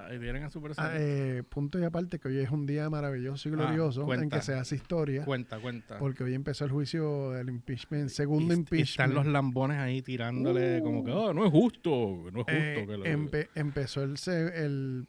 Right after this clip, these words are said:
Speaker 2: el, la primera vez en la historia de, de Estados Unidos que un presidente recibe un impeachment fuera del cargo y un segundo impeachment.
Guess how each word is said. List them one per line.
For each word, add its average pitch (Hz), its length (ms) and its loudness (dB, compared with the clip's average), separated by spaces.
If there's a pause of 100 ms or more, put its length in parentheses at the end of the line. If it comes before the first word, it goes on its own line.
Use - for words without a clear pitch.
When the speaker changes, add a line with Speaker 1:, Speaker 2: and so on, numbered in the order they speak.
(100)
Speaker 2:
el, 135 200 -2
la 131 120 -4
primera 135 320 -4
vez 156 100 -2
en 156 80 2
la 160 60 0
historia 151 500 0
de, 127 600 -4
de 123 60 -6
Estados 131 300 -6
Unidos 147 320 -2
que 139 220 -4
un 135 680 -4
presidente 139 420 -2
recibe 143 440 -2 (400)
un 147 200 2
impeachment 151 960 -2
fuera 147 380 0
del 151 180 0
cargo 175 360 -2
y 151 160 0
un 139 280 0
segundo 160 440 -2
impeachment. 139 520 -6